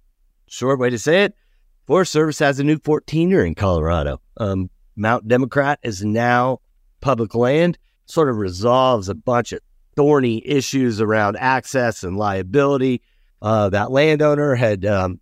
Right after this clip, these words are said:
over, over the past several years, had closed that trail, closed access to that trail, citing liability concerns over potential lawsuits from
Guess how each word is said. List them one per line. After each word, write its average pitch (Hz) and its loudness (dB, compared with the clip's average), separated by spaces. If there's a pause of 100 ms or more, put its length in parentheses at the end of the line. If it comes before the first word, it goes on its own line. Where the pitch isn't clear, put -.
over, 110 -2
over 107 -4
the 92 -12
past 104 -2
several 107 -2
years, 139 2
had 107 -8 (420)
closed 143 0
that 139 0
trail, 147 2
closed 131 -2
access 139 0
to 143 -6
that 139 2
trail, 147 2 (440)
citing 101 0
liability 147 2 (120)
concerns 147 0
over 92 0 (220)
potential 101 -2
lawsuits 151 2
from 87 -4